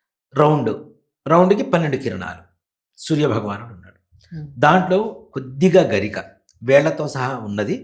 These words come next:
Speaker 1: గరిక తెచ్చుకొని శుభ్రంగా కడిగి దాంట్లో పెట్టుకోండి. అలాగే కొద్దిగా తేనె, యాలుకలు, జాజికాయ, జాపత్రి, లవంగం ఇవన్నీ పొడి చేసి దాంట్లో వేసి పన్నెండు నమస్కారాలు చేయండి.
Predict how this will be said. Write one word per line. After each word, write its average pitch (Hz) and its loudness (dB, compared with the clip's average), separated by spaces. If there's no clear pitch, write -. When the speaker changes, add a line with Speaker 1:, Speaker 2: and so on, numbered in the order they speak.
Speaker 1:
గరిక 127 0
తెచ్చుకొని 151 -10
శుభ్రంగా 123 -4
కడిగి 143 -4
దాంట్లో 110 -10
పెట్టుకోండి. 90 -20
అలాగే 143 0
కొద్దిగా 127 -4
తేనె, 104 -2
యాలుకలు, 110 0
జాజికాయ, 107 0
జాపత్రి, 104 -4
లవంగం 90 -6
ఇవన్నీ 113 -8
పొడి 151 2
చేసి 139 -4
దాంట్లో 110 -8
వేసి 85 -10
పన్నెండు 196 6
నమస్కారాలు 139 0
చేయండి. 98 -10